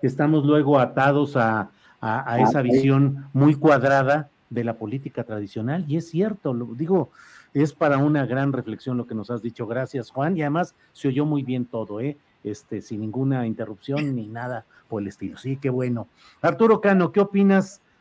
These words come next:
Speaker 1: del tema en general? Y no sé si en particular le quieras entrar a lo que ve-, plantea Juan Becerra Costa, de ese esquema de jóvenes a los cuales no les interesa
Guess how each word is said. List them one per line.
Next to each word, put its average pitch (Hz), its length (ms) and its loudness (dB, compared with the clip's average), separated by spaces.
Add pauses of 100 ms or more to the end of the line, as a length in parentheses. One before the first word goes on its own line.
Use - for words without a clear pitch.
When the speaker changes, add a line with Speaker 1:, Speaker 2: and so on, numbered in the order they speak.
Speaker 1:
del 120 260 -2
tema 202 220 0
en 190 80 -2
general? 165 520 0
Y 131 120 -6
no 147 140 -2
sé 156 140 -4
si 139 120 -6
en 139 80 -2
particular 135 480 -6
le 147 100 -4
quieras 139 240 -4
entrar 139 240 -4
a 143 60 -2
lo 135 100 -4
que 131 120 -8
ve-, 117 220 -6 (300)
plantea 135 520 -2
Juan 131 200 -6
Becerra 131 380 -4
Costa, 147 420 -4 (340)
de 107 140 -6
ese 135 180 -6
esquema 165 460 -4
de 147 80 -4
jóvenes 165 520 -4
a 147 40 -4
los 139 160 -6
cuales 165 260 -2
no 160 140 -2
les 165 180 -4
interesa 143 580 -2